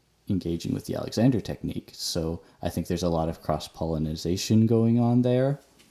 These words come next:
Um, but it, it is definitely, um, I think, quite, quite standard to incorporate those kind of things.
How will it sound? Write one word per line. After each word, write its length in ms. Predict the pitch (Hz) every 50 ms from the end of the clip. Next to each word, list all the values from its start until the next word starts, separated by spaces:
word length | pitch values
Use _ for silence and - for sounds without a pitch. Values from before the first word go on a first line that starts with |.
| _ _ _ _ - _ _ _ _ _ _
Um, 500 | - 90 87 87 85 82 - - - - -
but 360 | - 87 80 76 - - _ _
it, 140 | 98 98 -
it 240 | 92 - 98 92 92
is 320 | 90 95 95 92 87 -
definitely, 840 | - 87 85 - - 85 85 - - - 92 95 95 90 90 90 - - - -
um, 540 | 90 87 85 - - 92 95 - - - - - _ _ _ _ _ _ _ _ _ _ - - _ _ _ - - _ _ - -
I 60 | -
think, 240 | - - - 87 -
quite, 260 | - - 85 85 - - - - _ - -
quite 280 | - - 85 80 -
standard 500 | - - - - 85 85 85 87 - -
to 100 | - -
incorporate 640 | 80 80 - - - 80 82 - - - 87 90 - -
those 220 | 90 87 - -
kind 180 | - - - -
of 60 | -
things. 500 | - - 87 90 95 107 - - -